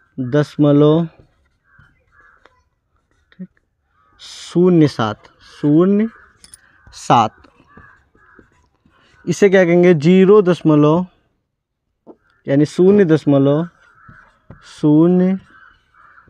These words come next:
दशमलव शून्य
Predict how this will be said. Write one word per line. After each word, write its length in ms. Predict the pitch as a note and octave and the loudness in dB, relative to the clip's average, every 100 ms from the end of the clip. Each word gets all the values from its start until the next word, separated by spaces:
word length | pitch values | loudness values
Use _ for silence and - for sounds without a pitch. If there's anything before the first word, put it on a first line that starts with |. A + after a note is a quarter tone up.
| _ _ - | _ _ -14
दशमलव 1080 | B2+ B2+ C#3 - C#3 C#3 C#3+ D3 D3+ D#3+ E3 _ _ _ _ _ _ _ _ _ _ _ _ _ _ _ _ _ _ _ _ _ | -8 -4 -4 -2 -2 0 2 2 2 0 -4 _ _ _ _ _ _ _ _ _ _ _ _ _ _ _ _ _ _ _ _ _
शून्य 880 | - - - - E3 F3+ F#3+ F#3+ F#3+ | -20 -20 -12 0 2 4 2 2 0